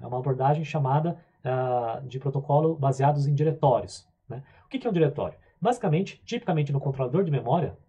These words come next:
da sua C P U, vai haver um diretório. O que que é um diretório? É uma, é uma tabela, basicamente, que guarda pra cada um dos cores daquele processador, daquele chip, daquele package, que linhas cada um deles tem, se tá modificado ou não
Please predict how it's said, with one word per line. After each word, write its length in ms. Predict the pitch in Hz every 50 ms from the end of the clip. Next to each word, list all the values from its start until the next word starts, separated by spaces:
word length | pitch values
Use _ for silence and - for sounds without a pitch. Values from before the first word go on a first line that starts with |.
| _ -
da 140 | - - 90
sua 220 | - - 107 90
C 120 | - -
P 120 | 95 - -
U, 240 | 113 160 160 - - - _ - - - - - _
vai 160 | - 156 190 220
haver 160 | 196 151 196
um 80 | 202
diretório. 540 | 180 160 202 208 208 - 170 160 139 - -
O 20 | -
que 120 | 190 196
que 60 | 196 185
é 20 |
um 40 | 160
diretório? 480 | 147 156 160 160 - 180 190 214 226 - - _ _ _ _ -
É 160 | 151 156 156 -
uma, 1040 | 165 160 156 160 156 151 151 151 147 147 143 139 131 127 123 123 120 123 139 143 - - -
é 60 | 190
uma 160 | 208 247 247
tabela, 520 | - 262 - 156 139 151 160 208 - - _ _ -
basicamente, 580 | - 98 95 - - 139 127 117 156 - - - - _ _ _ _
que 120 | - 202
guarda 420 | 175 185 165 139 110 - - - - _ _ _ _ _ -
pra 140 | 180 185 185
cada 400 | - - 220 226 247 - 220 202
um 120 | 190 185
dos 220 | 170 151 143 -
cores 500 | - - 143 127 123 107 - - - - _ -
daquele 380 | 127 117 - - 120 113 104
processador, 440 | - 120 - - - 98 98 131 147
daquele 220 | 135 - - 101
chip, 340 | - - 196 202 202 - - _ _ _ _ -
daquele 220 | 92 - 101 95
package, 480 | - 160 185 185 - 101 - - - _ _ _ _ _ _ _ _ _ _
que 120 | - 247 254
linhas 320 | 220 208 214 233 220 -
cada 220 | - 185 165 156
um 80 | 156 151
deles 240 | 143 143 135 131 -
tem, 220 | - 156 185 226
se 120 | - - 143
tá 80 | -
modificado 540 | 147 139 131 127 - - - - 127 131 147
ou 80 | 156 151
não 180 | 127 95 -